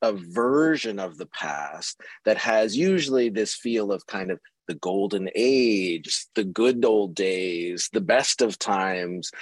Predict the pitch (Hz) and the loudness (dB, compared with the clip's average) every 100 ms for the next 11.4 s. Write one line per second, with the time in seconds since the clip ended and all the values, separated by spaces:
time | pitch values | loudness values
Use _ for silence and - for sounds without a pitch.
0 | - - 104 95 - 123 123 131 123 107 | -12 -2 0 0 0 2 4 4 0 -2
1 | 120 107 110 110 117 110 113 117 107 - | -2 -2 -2 -2 -2 -4 -4 -4 -4 -8
2 | - 117 120 127 110 117 110 113 123 110 | -4 -4 -2 -2 0 0 0 2 2 0
3 | 98 110 120 147 123 107 131 110 110 - | -2 -2 -2 -2 -4 -4 -2 0 0 2
4 | 175 165 135 175 170 - 104 - 101 123 | 2 2 -2 -2 -4 -4 -10 -8 -12 -10
5 | 98 - - 147 147 127 101 113 127 - | -12 -14 -6 -2 -2 -2 -2 -2 -2 -4
6 | 92 85 - - - 110 104 95 - 110 | -8 -8 -16 -20 -6 -4 -2 -2 2 2
7 | 113 101 110 135 - 90 85 - - - | 2 -2 -4 -6 -4 -4 -4 -10 -20 -18
8 | - - 123 - _ 131 127 - 110 285 | -18 0 0 0 _ 2 4 0 0 4
9 | 202 - 120 113 107 98 95 104 - 104 | 4 4 0 2 0 -2 -4 -4 -2 0
10 | 98 92 - _ _ 120 107 - - 143 | 0 -2 -8 _ _ -6 -6 -8 -2 0
11 | 160 107 98 - | 0 0 -4 -6